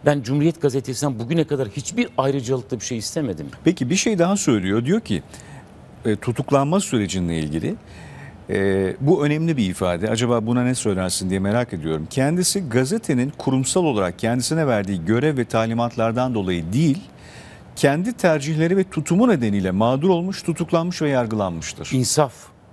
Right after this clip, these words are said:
Speaker 1: İnsaf. Yani bunu, bu Ergenekon savcılarının dilidir. Ergenekon savcılarının bana yaptığının aynısını bu metinde yapmaktalar.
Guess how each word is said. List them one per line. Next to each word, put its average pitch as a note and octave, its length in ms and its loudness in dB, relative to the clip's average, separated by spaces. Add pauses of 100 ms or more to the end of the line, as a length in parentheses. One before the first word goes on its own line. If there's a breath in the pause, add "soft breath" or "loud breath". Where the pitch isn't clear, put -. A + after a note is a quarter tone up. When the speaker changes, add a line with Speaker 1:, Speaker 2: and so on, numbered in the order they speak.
(380)
Speaker 1:
İnsaf. C#3+ 460 2 (720 loud breath)
Yani C3+ 220 2 (100)
bunu, D#3+ 280 2 (240 loud breath)
bu F#3 280 2
Ergenekon D3+ 540 0
savcılarının C#3+ 680 0
dilidir. A#2+ 440 -4 (600 loud breath)
Ergenekon D#3+ 480 2
savcılarının C3 640 -2
bana C#3+ 180 0
yaptığının C#3+ 440 -2
aynısını D#3+ 540 0 (260 loud breath)
bu G#3+ 80 2
metinde D3+ 340 -2
yapmaktalar. G2 720 -4